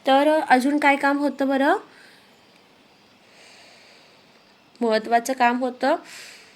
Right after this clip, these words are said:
लास्ट, अ, व्हिडिओमध्ये पण मी सांगितलं तुम्हाला की दहा मेला आपला वेबिनार आहे, free of cost आहे, specially ग्राफिक डिझायनिंगबद्दल माहिती सांगणारा वेबिनार आहे.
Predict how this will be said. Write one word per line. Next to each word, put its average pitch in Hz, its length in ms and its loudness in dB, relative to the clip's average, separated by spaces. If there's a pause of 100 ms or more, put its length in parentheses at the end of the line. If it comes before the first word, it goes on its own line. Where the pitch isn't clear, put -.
(160)
लास्ट, 240 500 0
अ, 254 140 0
व्हिडिओमध्ये 254 500 2
पण 254 140 -2
मी 262 100 -2
सांगितलं 247 480 -2
तुम्हाला 247 440 -2 (420)
की 269 100 -2
दहा 254 380 2
मेला 262 320 2
आपला 269 240 2
वेबिनार 240 480 0
आहे, 262 260 0
free 262 400 0
of 311 320 -2
cost 240 260 2
आहे, 240 260 2 (600)
specially 262 520 2
ग्राफिक 233 460 2
डिझायनिंगबद्दल 240 680 2
माहिती 240 360 0
सांगणारा 233 420 2
वेबिनार 208 460 -4
आहे. 202 260 0